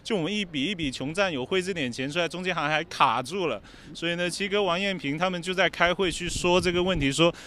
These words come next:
那怎么样能够把钱转到 G Club 的名下？所以大家看完你就知道有多少战友在 follow 我们，有多少战友想要投资去买 G Club 卡。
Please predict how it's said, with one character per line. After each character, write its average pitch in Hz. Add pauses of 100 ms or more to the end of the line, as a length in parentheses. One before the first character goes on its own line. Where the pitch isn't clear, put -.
那 202
怎 151
么 131
样 208
能 143
够 175
把 123
钱 135
转 104
到 156
G 147
Club 156
的 127
名 107
下？ 131 (300)
所 185
以 180
大 233
家 240
看 247
完 170
你 135
就 160
知 196
道 208
有 139
多 220
少 139
战 185
友 120
在 165
follow 185
我 117
们， 117
有 120
多 196
少 160
战 175
友 123
想 113
要 156
投 135
资 151
去 160
买 110
G 113
Club -
卡。 -